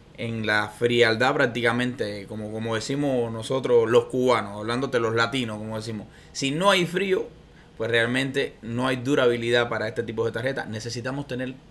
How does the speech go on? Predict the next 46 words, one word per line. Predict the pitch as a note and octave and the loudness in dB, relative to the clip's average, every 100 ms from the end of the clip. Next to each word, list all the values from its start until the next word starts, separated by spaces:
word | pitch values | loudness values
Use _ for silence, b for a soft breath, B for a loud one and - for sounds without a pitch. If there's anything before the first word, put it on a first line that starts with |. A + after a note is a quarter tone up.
| - | -20
familia, | G#2+ A#2 B2+ A#2+ | -14 -10 -6 -6
las | G#2+ G#2+ - | -6 -10 -12
tarjetas | G#2+ A2+ A#2+ B2+ - B B B - | -8 -4 -4 -4 -12 B B B 0
por | B2 | 2
lo | B2+ | 4
menos | D#3 D3 | 2 2
lo | B2+ | 2
más | C#3 C3 | 0 -2
frías | C3+ C3 B2+ | -4 -2 -4
que | - A2+ | -4 -6
puedan. | G#2+ G2+ F#2 - | -4 -6 -10 0
¿Por | A#2+ B2 | 2 4
qué? | - E3 B B | 2 2 B B
Porque | C3+ C#3 | -6 0
acuérdate | C#3+ D3+ C#3+ C3+ | 4 4 2 -2
que | |
ellas | C#3 C3 | -4 -4
están | C#3 C3+ | -4 -4
cien | D#3 D3 D#3 | -2 -4 0
por | C#3+ C3 | 0 0
ciento | C#3+ C#3+ C3+ | -2 -4 -4
trabajando | A#2+ A2+ A2 A#2+ C3+ A#2+ | -4 -4 -2 -2 0 -2
constantemente | A2+ A2+ A2+ A#2 B2+ A#2+ A#2 | -2 -6 -6 -4 -4 -6 -6
y | A2+ | -2
eso | A#2+ B2+ | -2 -2
genera | A#2+ A#2+ B2 | -4 -4 -4
un | B2+ | -4
calor | A#2 B2 B2 A#2 | -2 -2 -2 -4
inmenso. | A#2 A2+ B2 A2+ A2 F#2+ B B | -6 -2 -2 -2 -6 -12 B B
Incluso | B2 A2 D3+ D#3 | -8 -4 -2 0
muchas | C#3+ D3 C#3 B2+ | 0 0 -2 0
veces | C#3 C3+ | -4 -4
si | A#2+ | -6
las | A2 | -6
pones | - C3 B2+ A#2+ - | -4 -4 -2 -6 -10
en | G#2+ A2 | -12 -8
un | C3 | -8
cuarto | C3 C#3+ C3 A#2+ A#2+ B B - | 0 2 2 0 -6 B B -14
donde | G#2+ G#2+ G2+ | -10 -8 -8
estás | - A#2 C3 - | -4 -2 -2 -2
cerca | C3+ B2 A#2 A#2 A2 | 2 2 2 -2 -2
o | G2+ G2 | -4 -8
siempre | - A2+ B2 | -8 -6 -6
estás | A#2+ B2 | -6 -6
por | C#3+ C3 | 0 2
ahí, | B2 | 2